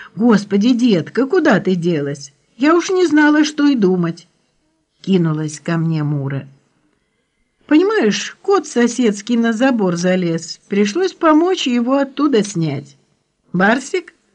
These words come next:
"Ну да, Барсик. С ним это не в первый раз. И он почему-то идет на руки только к их шоферу. Вот и ко мне пошел".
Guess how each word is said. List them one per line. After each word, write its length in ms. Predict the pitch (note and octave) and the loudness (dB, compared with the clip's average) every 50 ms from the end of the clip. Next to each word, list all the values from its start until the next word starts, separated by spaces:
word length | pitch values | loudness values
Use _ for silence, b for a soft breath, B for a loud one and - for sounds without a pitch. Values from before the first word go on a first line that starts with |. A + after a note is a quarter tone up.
| _ _ - | _ _ -6
"Ну 200 | D4 F4+ G#4 E4+ | -4 -2 -2 -2
да, 200 | G3+ G3+ B3 C4 | -2 -2 -4 -4
Барсик. 540 | B3 G3+ F#3 F3 F3 - - - G3 F#3+ - _ _ _ _ _ _ _ _ _ _ _ _ _ _ _ | -2 -2 -2 -2 -4 -6 -8 -10 -10 -12 -12 _ _ _ _ _ _ _ _ _ _ _ _ _ _ _
С 140 | _ - - | _ -12 -6
ним 240 | F#4 G#4 G#4+ F4 C4+ | -4 -2 0 0 0
это 220 | C4+ C4 C4 B3+ | 0 0 0 0
не 160 | A3+ A3 G3+ G3+ | 2 2 2 2
в 100 | G#3 - | 0 0
первый 420 | A3 G#3+ G3+ F#3+ D#3+ D3+ D3+ D3+ | 0 0 0 0 0 -2 -2 -2
раз. 360 | C#3 C3+ C3+ C#3 C3+ - - B B B B B B B | -2 -2 -4 -4 -6 -10 -16 B B B B B B B
И 120 | - G#3+ | 0 2
он 140 | A#3 C4 B3+ | 2 2 2
почему-то 520 | B3 C4+ C4 - E4 D4 C#4+ D4 C#4+ C#4+ C4+ C4+ C4+ | 0 -2 -2 0 -2 0 0 -2 -2 -2 0 0 0
идет 300 | A#3+ A#3 C4+ C4 C4 C4 | 0 0 0 0 0 0
на 240 | C4 C4+ D4+ E4 | 0 0 0 0
руки 280 | E4 B3+ F#3 - G3+ F3+ | 0 0 -2 -2 -2 -4
только 500 | F3 - - C4 C#4 C4+ C4+ - G3+ F3+ | -2 -2 -2 -2 -2 -2 -2 0 -2 -2
к 120 | G3+ - - - | -2 -4 -4 -2
их 240 | A3 A#3 A#3+ A#3+ | -2 -2 -2 -4
шоферу. 720 | - - G3 F3 D#3 - - D#3+ D#3 D3 C#3+ D3 C#3+ D3 - _ _ _ _ _ _ _ _ _ _ _ _ _ - | -6 -4 -4 -4 -4 -4 -4 -2 -2 -2 -2 -4 -6 -10 -12 _ _ _ _ _ _ _ _ _ _ _ _ _ -6
Вот 260 | D3 E3 G3 - - | -2 -2 -2 -2 -2
и 40 | F4 | -6
ко 160 | E4+ - G4 | -6 -4 -2
мне 280 | A#3+ D3+ C3+ B2 C#3 F3 | -2 -2 -2 -2 -4 -6
пошел". 540 | - A#3 A#3 A3+ A#3 - A3+ A#3 A3+ A3+ | -6 -6 -6 -8 -6 -8 -8 -6 -6 -8